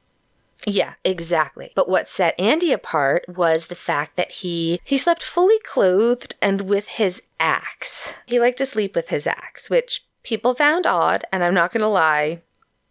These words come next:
I agree. He also told people that he was in town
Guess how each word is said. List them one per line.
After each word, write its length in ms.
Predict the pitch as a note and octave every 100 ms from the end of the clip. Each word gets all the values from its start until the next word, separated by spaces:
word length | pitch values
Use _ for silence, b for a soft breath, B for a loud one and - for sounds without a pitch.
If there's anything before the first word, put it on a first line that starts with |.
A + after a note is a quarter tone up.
| _ _ -
I 100 | D3+
agree. 420 | C#3 B2 C2 - _
He 180 | - A#3+
also 360 | G#3+ B3 - G#4
told 400 | - C#4+ B3+ B3
people 300 | - A3+ G#3
that 240 | F#3 F3 -
he 240 | - A3+
was 160 | A#3 B3+
in 160 | A#3
town 580 | A3 F#3+ E3+ F3+ A3+ D4